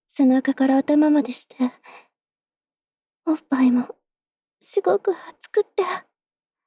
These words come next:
気持ちいい。あ、あ、あ、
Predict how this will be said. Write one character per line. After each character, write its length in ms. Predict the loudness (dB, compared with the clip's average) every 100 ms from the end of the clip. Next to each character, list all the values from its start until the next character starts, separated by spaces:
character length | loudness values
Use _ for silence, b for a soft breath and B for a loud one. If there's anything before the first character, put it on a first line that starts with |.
| _ _ _ _ _
気 220 | -20 -20 _ _
持 60 | -12
ち 160 | -2 0
い 200 | 0 -4
い。 80 | _ _ B B -12 -12 B _ _ _ _ _ _ -12
あ、 60 | -6 -6 -2 -4 _ _ _ _ _ _ _ _ _ -20 _ _ _ _ _ -8 -8 -8 _ -20 -20 -20 _ _ _ _ _ B B B B B -6
あ、 40 |
あ、 1120 | -6 -6 _ _ _ _ _ _ _ _ _